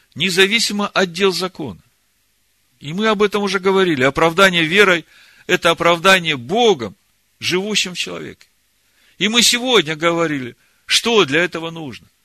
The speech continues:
Нужно законом умереть для закона. Именно закон говорит нам о том,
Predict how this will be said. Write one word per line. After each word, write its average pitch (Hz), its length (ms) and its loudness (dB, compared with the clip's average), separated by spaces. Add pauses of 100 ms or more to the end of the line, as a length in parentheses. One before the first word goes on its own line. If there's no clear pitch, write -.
(540)
Нужно 190 280 -2
законом 190 640 -2
умереть 214 500 -2
для 135 140 -8
закона. 131 480 -14 (880)
Именно 220 360 0
закон 208 520 0
говорит 165 360 -2
нам 165 260 -4
о 165 80 0
том, 175 340 -6